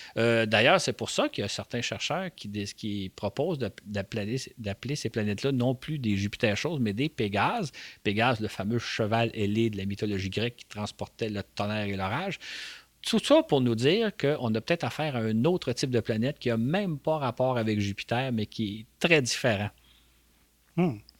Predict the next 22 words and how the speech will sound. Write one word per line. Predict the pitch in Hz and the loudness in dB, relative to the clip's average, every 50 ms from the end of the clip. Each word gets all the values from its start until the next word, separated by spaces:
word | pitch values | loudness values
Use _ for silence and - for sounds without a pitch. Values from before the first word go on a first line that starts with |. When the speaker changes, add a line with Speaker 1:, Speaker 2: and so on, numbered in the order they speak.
| _ - - - - - - - - _ _ - | _ -20 -18 -16 -16 -16 -16 -18 -20 _ _ 2
Speaker 2:
Donc, | 135 165 175 | 4 6 6
on | 175 156 | 6 6
se | - | 6
trouve | - 202 208 | 6 6 8
en | 175 143 | 6 6
présence | - - 151 131 131 165 180 185 170 147 | 6 4 4 4 6 6 4 4 2 2
d'une | 143 139 131 127 131 | 0 0 2 2 4
nouvelle | 143 147 165 165 151 131 | 4 4 4 2 0 0
classe | - 160 160 170 170 147 139 | -2 0 0 2 2 0 0
d'objets | 131 123 120 123 123 139 151 | 0 0 0 2 2 2 2
célestes, | 139 - - - 120 110 113 127 160 190 190 - - - | 2 2 0 0 0 0 2 2 2 0 0 -2 -4 -2
hein, | 175 185 185 180 170 151 127 117 113 110 | 0 2 2 2 2 0 0 -2 -2 -4
on | 107 104 | -6 -6
pourrait | - - 127 113 | -8 -6 -6 -6
dire | 107 117 143 156 143 | -2 0 0 0 2
des | 127 120 - | 2 2 2
quasi-étoiles | - - 170 170 156 135 143 160 175 165 143 120 - - 131 131 127 143 160 175 170 156 | 6 8 8 10 10 8 6 6 6 6 4 4 2 0 0 2 4 4 4 4 2 2
ou | 139 | 0
quelque | 127 - 151 135 - 139 | 0 0 0 2 4 4
chose | - - 147 147 139 | 4 4 4 4 2
du | 123 123 | 2 0
genre. | 117 113 104 98 110 - | -2 -2 -2 -4 -8 -10